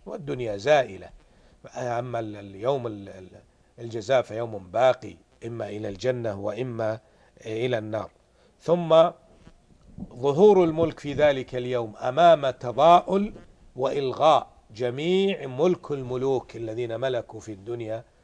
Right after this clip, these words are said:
فمعنى ذلك أن هذه، هؤلاء الملوك يعني س-،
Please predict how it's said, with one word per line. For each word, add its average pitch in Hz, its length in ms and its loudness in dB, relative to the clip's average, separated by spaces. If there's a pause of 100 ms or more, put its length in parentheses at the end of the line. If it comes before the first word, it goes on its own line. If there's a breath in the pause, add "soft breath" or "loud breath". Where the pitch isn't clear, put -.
فمعنى 113 360 -6
ذلك 127 460 0 (500 soft breath)
أن 120 380 -8 (100)
هذه، 156 800 4 (480)
هؤلاء 147 600 0
الملوك 131 520 -6 (580 soft breath)
يعني 123 400 -4
س-، - 160 -16